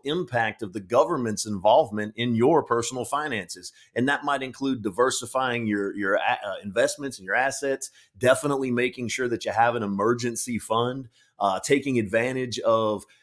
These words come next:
tax advantaged type accounts, you know, that are available to you, um, getting out and voting, right? Actively engaging in the democratic process by voting in support of policies that align with your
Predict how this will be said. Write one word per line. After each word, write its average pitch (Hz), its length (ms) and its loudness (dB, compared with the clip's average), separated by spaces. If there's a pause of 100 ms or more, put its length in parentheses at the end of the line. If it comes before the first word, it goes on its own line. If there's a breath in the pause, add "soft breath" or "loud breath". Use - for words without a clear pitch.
(140 soft breath)
tax - 380 0
advantaged 117 840 2
type 135 340 4
accounts, 117 680 -2
you 113 100 -2
know, 104 60 0
that 104 120 2
are 104 120 0
available 131 640 0
to 135 260 0
you, 143 380 -2 (240 soft breath)
um, 117 360 4 (140)
getting 185 300 6
out 185 180 6
and 123 160 2 (140)
voting, 139 400 6 (100)
right? 110 300 4
Actively 160 760 0
engaging 127 800 -2
in 117 160 -6
the 107 80 -4
democratic 120 800 0
process 110 580 -4
by 107 240 2 (140)
voting 131 400 0
in 120 120 -4
support 123 460 -4
of 98 200 -6
policies 117 720 2
that 104 120 0
align 127 600 0
with 113 240 0
your 113 600 2